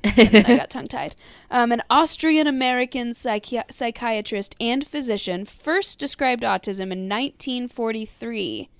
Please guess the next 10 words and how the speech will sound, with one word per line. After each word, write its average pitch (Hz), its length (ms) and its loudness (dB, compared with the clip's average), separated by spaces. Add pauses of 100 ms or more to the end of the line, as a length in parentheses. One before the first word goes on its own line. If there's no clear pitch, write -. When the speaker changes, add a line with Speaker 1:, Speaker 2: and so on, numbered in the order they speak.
(720)
Speaker 2:
Okay. 226 600 2 (160)
Speaker 1:
He 285 180 0
wrote 302 240 0
about 330 260 -2
children 247 460 -2
with, 220 240 -2
quote, 254 400 0
"extreme 349 640 -2
autistic 330 640 -4
aloneness, 262 1160 0